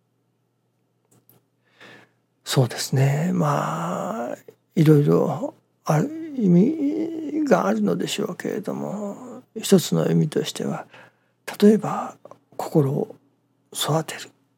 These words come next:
ということに信心の焦点を置いたといたしますね。そ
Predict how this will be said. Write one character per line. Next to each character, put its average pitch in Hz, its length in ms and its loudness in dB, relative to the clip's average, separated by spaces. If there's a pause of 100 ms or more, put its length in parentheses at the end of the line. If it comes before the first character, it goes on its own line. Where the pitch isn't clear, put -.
(140)
と 147 140 4
い 156 100 8
う 170 80 2
こ 170 140 0
と 92 160 4
に 165 200 0 (160)
信 151 240 2
心 139 240 -4
の 147 120 -4
焦 156 240 0
点 143 260 -4
を - 220 -2
置 156 100 2
い 147 60 0
た - 160 -8
と - 200 -4
い 214 80 -4
た - 140 -8
し - 160 -12
ま - 80 -8
す - 140 -12
ね。 170 240 -12 (2750)
そ 233 480 0